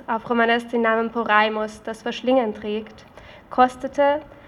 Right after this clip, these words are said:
neunzig Prozent der österreichischen Roma, Romnia, Sinti und Sintize das Leben. Die Aufarbeitung dieses Verbrechens lässt bis heute auf sich warten. Antiziganismus gehört nach wie vor zu den salonfähigsten Arten des Rassismus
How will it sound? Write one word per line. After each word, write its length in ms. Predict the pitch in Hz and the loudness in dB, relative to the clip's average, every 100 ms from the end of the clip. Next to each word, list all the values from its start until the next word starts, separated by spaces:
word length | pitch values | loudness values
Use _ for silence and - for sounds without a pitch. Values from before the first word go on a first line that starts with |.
| - - | -18 -2
neunzig 520 | 233 240 254 277 - | 2 4 2 -4 -8
Prozent 420 | 240 - 226 226 | -8 -2 0 0
der 180 | 233 226 | -2 -2
österreichischen 680 | 226 247 233 226 214 233 220 | -4 -4 -2 -2 -2 -4 -4
Roma, 460 | 220 226 240 247 | -2 -2 0 -2
Romnia, 440 | 247 233 226 226 233 | -2 -4 -2 -2 -4
Sinti 400 | 233 233 233 240 | -4 -4 -2 -4
und 140 | 226 | -6
Sintize 600 | - 240 233 220 - 214 220 - - | -2 -2 -2 -10 -8 -8 -8 -16 -14
das 260 | 226 - | -14 -12
Leben. 300 | 208 202 208 208 - - - - - - - - - - | -10 -8 -8 -12 -18 -20 -20 -20 -20 -20 -20 -20 -20 -8
Die 100 | - | 2
Aufarbeitung 600 | 240 254 269 254 254 254 | 4 4 4 4 4 -2
dieses 240 | 247 240 | -2 -4
Verbrechens 580 | 240 233 220 233 247 240 | -4 -2 0 0 -2 -4
lässt 200 | 233 226 | -4 -6
bis 200 | 254 - | -8 -4
heute 320 | 226 214 220 | 0 0 -2
auf 100 | 208 | -6
sich 240 | 202 208 - | -6 -14 -10
warten. 460 | 208 220 - 233 233 - - - - | -8 -8 -10 -14 -14 -20 -20 -20 -2
Antiziganismus 880 | 240 240 240 247 233 233 262 269 269 | 0 0 -4 -6 -2 0 0 -2 -2
gehört 280 | 247 247 226 | -2 -2 -2
nach 300 | 220 220 233 - | 0 2 0 -10
wie 80 | |
vor 360 | 240 - 214 214 | -12 -6 -4 -4
zu 120 | 214 | -4
den 140 | 240 233 | -2 -2
salonfähigsten 960 | 233 226 240 262 262 240 233 - 233 | -2 0 0 0 -4 -6 -8 -8 -8
Arten 500 | 226 214 214 226 220 214 | -4 -4 -4 -8 -8 -10
des 200 | 220 - | -10 -8
Rassismus 580 | 226 247 233 220 220 | -8 -8 -8 -10 -12